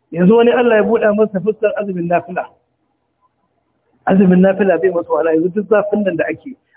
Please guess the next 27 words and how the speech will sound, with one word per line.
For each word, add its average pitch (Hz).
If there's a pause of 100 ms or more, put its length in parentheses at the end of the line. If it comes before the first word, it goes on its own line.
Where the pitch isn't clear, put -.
akwai 202
wanda 208
baya 202 (120)
azu-, 180
fashin 196
azumi 170
Litinin 165
da 160
Alhamis. 131 (540)
Akwai 240
ma 254
wanda 254
ke 208
siya 233
mu 214
dawo, 196 (260)
kuma 233
wannan 240
azumin 220
ba 202
zai 214
dakatar 214
da 190
komai 247
a 175 (100)
cikin 214
mu'amalarsa 208